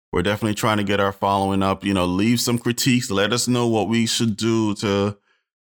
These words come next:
you know, to, to keep your interest. Like I said, I'm, whether it be good or bad, I'm all for it because it'll help us grow and provide better quality material to you guys.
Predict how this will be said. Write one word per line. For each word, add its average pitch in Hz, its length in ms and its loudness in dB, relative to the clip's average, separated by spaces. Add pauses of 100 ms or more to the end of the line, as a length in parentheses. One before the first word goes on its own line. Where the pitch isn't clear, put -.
(580)
you 131 80 0
know, 98 140 2
to, 90 300 0
to 92 260 -2 (160)
keep 135 260 -2
your 107 140 0
interest. 113 600 0
Like 98 180 0
I 113 40 -6
said, 98 180 -2
I'm, 90 220 2 (420)
whether 104 240 0
it 90 120 -4
be 90 640 2 (200)
good 120 380 0 (100)
or 107 140 0
bad, 90 400 0 (880)
I'm 92 140 2
all 95 140 2
for 92 300 -2
it 85 100 -4
because 85 300 -2
it'll 85 200 -2
help 85 260 0
us 78 140 -2
grow 92 640 0
and 87 320 0 (120)
provide 87 500 -2
better 90 220 0
quality 82 440 -2
material 80 400 0
to - 120 -6
you 71 100 -2
guys. 65 440 -2